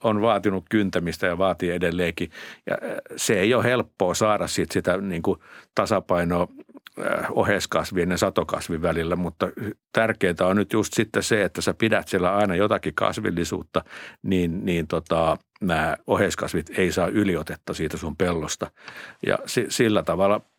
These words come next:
parhaat luomuviljelijät saa kyllä nykyään maanparannusaineita ja hyviä orgaanisia lannoitteita käyttämällä saa kyllä varsin hyviä satoja jo tänäkin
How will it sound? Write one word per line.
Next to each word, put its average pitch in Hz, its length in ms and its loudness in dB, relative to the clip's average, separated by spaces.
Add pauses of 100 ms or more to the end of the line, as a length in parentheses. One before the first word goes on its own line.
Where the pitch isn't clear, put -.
(120)
parhaat 95 340 2
luomuviljelijät 90 580 2 (140)
saa 90 280 0
kyllä 104 180 2
nykyään 92 480 2 (220)
maanparannusaineita 87 1000 0
ja 87 120 2 (220)
hyviä 90 280 2
orgaanisia 85 540 0
lannoitteita 80 440 -2
käyttämällä 98 460 -4
saa 92 220 2
kyllä 107 280 0
varsin 92 300 0
hyviä 85 280 0
satoja 82 420 -2
jo - 60 -6
tänäkin - 360 -8